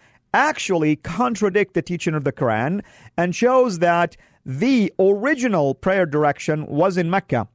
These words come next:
at least for the first two hundred years of the history of Islam. Notice, Islam started in six hundred and ten A D.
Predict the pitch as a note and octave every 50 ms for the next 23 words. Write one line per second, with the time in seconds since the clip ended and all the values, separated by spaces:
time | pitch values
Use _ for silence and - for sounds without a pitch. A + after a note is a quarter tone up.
0 | _ _ _ - E3+ D#3+ - A3 C4 A#3+ - G#3 G#3 - - - - G3 F#3 -
1 | - G3 F#3 F#3+ F#3 F3 D#3+ D#3 E3+ F3 E3+ D3+ D#3 C3+ D3 C#3 D#3+ D#3+ - -
2 | D#3 D3+ C3 C#3+ C#3 B2+ C3+ C3 A#2+ G#2+ F#2+ G#2+ B2+ D#3+ F#3 F3+ C#3+ A#2+ - D3+
3 | E3 C#3 F3 F3+ F#3 D#3 - - F3+ F#3 F3 D#3+ D3+ C#3+ C3 - - F#3+ - -
4 | - F3+ F3 E3+ D3 C3+ B2+ - - F3 F3+ E3 C#3 E3 E3 D#3 F#3+ F#3+ D3+ C#3
5 | D3+ D3